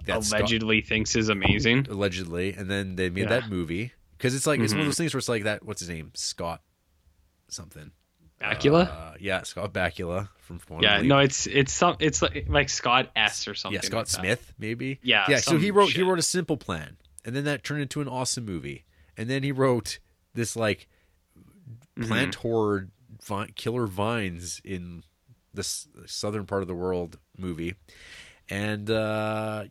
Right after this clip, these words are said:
Speaker 1: I was thinking about that movie frequently while watching this, 'cause you're like, "Oh, it's like another one of those movies about, like,"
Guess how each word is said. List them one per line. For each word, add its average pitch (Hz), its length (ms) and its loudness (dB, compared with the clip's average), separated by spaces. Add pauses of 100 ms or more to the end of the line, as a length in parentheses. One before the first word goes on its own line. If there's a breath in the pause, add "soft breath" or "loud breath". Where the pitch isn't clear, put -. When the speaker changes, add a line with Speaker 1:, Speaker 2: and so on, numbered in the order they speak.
Speaker 1:
I 127 60 0
was 127 100 0
thinking 175 180 0
about 127 200 2
that 104 180 2
movie 98 400 0
frequently 95 680 -6
while 92 140 -2
watching 80 320 -6
this, 92 180 -6
'cause 123 160 -12
you're 139 120 -6
like, 131 120 -8
"Oh, 151 240 -8
it's 123 140 -8
like 117 120 -6
another 120 280 -6
one 131 100 -2
of 123 60 -4
those 123 160 -6
movies 135 260 0
about, 107 220 0
like," 104 200 2